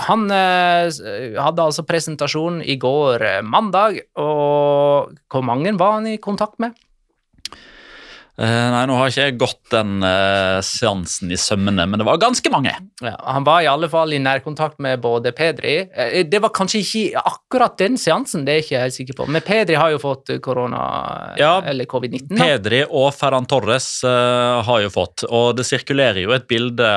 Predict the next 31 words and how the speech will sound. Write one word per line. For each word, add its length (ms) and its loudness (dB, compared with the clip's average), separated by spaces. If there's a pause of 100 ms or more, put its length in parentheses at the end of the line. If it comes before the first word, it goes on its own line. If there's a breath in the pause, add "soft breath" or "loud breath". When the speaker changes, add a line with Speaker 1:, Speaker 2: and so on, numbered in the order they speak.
(100)
Speaker 2:
av, 400 0
eh, 240 -2
de 240 -4
to 340 -4
som 300 -2
står 300 -2
og 140 0
holder 280 0
rundt 300 -4
Eric 420 -4
Garcia. 380 0 (100)
Speaker 1:
Nemlig. 160 -2 (220)
Speaker 2:
Eh, 20 -2
så 180 0
alle 320 2
venter 380 -2
vel 140 2
bare 260 0
på 120 2
at 80 -4
der, 380 0
eh, 120 -2
banger 540 -4
det 120 0
inn 140 -4
en 180 -4
C 400 -2
O 220 0
snart 420 -4
med, 500 0
eh, 180 -6